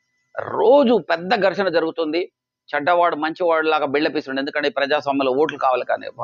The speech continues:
కాబట్టి. కానీ కొద్దిగా మీరు టైమ్ ఇచ్చి స్టడీ చేయగలిగితే మీ సత్యం మీకే తెలిసిపోతుంది, ఎవరు ఎట్లాంటి వాడు అనేది. అంతేగాని ఇది నా వర్గం అని కొన్ని వర్గాలకు విడిపోయారు కొంతమంది. So ఆ వర్గం వాణ్ణి అని ఆలోచిస్తే ఖచ్చితంగా నీ వాడు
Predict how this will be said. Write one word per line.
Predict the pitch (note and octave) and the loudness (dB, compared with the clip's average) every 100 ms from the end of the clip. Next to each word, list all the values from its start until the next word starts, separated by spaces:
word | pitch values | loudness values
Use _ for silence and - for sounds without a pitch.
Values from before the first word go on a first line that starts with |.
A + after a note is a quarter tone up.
| G#2+ B2 | -4 -2
కాబట్టి. | A#2+ A2+ G#2 - _ _ - | -2 -4 -6 -20 _ _ -12
కానీ | - G3+ | -6 -4
కొద్దిగా | G3 E3+ F3+ B3+ | -2 -4 0 0
మీరు | A3+ G3 | 0 -2
టైమ్ | F3 F3+ A3 | -2 -2 -2
ఇచ్చి | D#3 F3 E3+ | -2 -4 -4
స్టడీ | E3+ F3+ G#3+ G3+ | -2 -2 0 0
చేయగలిగితే | F3 E3+ E3+ G#3 | 0 0 0 -2
మీ | E3+ F#3 | -2 -4
సత్యం | F3 - A3 | -4 -2 -2
మీకే | F#3+ G#3 A#3 | 0 0 2
తెలిసిపోతుంది, | G3 C#3+ C3 B2+ B2+ A#2 | 2 0 -6 -6 -6 -4
ఎవరు | D#3+ G3 | 0 2
ఎట్లాంటి | F#3 D#3+ D#3+ C#3+ | 2 2 -4 -2
వాడు | B2 | -2
అనేది. | A2 G#2+ - - _ _ _ _ _ _ _ _ - | -2 -4 -16 -20 _ _ _ _ _ _ _ _ -8
అంతేగాని | D#3+ G#3 F#3 F#3 F#3 | -6 -2 0 2 2
ఇది | E3 D#3 D3+ | 0 0 0
నా | D3+ F#3+ | 2 4
వర్గం | F#3+ F3 F3+ | 4 2 0
అని | E3 E3 D3+ | 0 -2 -2
కొన్ని | E3 D3 | -4 -2
వర్గాలకు | C#3+ E3 G3+ G3+ E3+ | -2 0 0 0 -2
విడిపోయారు | E3 F3+ E3 | -2 0 -2
కొంతమంది. | C#3 B2+ B2 B2 A2 _ _ _ _ _ | -4 -10 -8 -10 -12 _ _ _ _ _
So | C#3+ | 0
ఆ | D3+ | 2
వర్గం | C#3+ C#3+ D3+ F#3+ F3 D3 B2+ | 4 2 0 -2 -4 -12 -12
వాణ్ణి | C3+ D#3+ G3+ G3+ | -2 -2 0 -2
అని | F3 E3 | 0 0
ఆలోచిస్తే | D#3 F3+ F3 E3+ G3+ | 2 0 -2 -8 -8
ఖచ్చితంగా | D#3 - F3 F#3 F3 | -8 -10 -6 -2 0
నీ | E3+ C#3+ D#3+ | 0 0 0
వాడు | F3 F3 F3 | 2 2 0